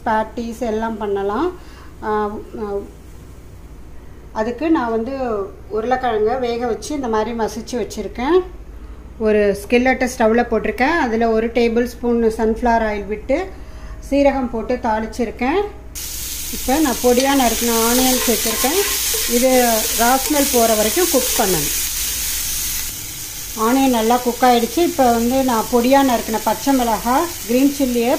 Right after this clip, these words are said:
பொடியா நறுக்கியிருக்கேன். ginger garlic paste half spoon போட்டிருக்கேன். இதையும் நல்லா cook பண்ணணும். இந்த ஸ்டேஜில் நான் one spoon,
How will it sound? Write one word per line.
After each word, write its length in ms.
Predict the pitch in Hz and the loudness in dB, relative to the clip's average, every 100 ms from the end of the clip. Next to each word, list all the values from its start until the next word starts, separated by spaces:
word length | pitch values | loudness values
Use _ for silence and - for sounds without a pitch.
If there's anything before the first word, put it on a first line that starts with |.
| 320 | 2
பொடியா 320 | 240 240 240 | 4 4 2
நறுக்கியிருக்கேன். 720 | 226 220 220 247 220 262 349 370 - - - 196 | 0 -2 -2 0 0 2 0 0 -8 -10 -10 2
ginger 340 | 247 262 277 | 4 6 4
garlic 320 | 262 247 240 - | 6 4 2 0
paste 260 | 240 220 226 202 | -2 -2 -2 2
half 140 | 220 - | 2 0
spoon 160 | - 247 | -2 0
போட்டிருக்கேன். 540 | 240 226 214 214 269 392 - - - - - - | 2 0 0 2 4 4 2 -4 -6 -6 -6 0
இதையும் 280 | 240 277 285 | 4 6 6
நல்லா 260 | 240 233 320 | 6 6 4
cook 200 | 269 247 - | 2 2 0
பண்ணணும். 300 | 185 160 156 - - - - - - - - - - - - - - - - - - - - - - - - | 0 0 -2 -4 -6 -6 -6 -6 -6 -6 -6 -6 -10 -10 -10 -10 -12 -12 -12 -14 -18 -20 -20 -18 -18 -16 -8
இந்த 280 | 233 240 247 - | 0 4 4 4
ஸ்டேஜில் 600 | 240 247 233 240 311 403 - - - | 4 4 4 2 4 2 -4 -16 -2
நான் 200 | 180 220 | 0 2
one 220 | 240 254 | 2 0
spoon, 500 | - 262 277 277 | -4 0 2 2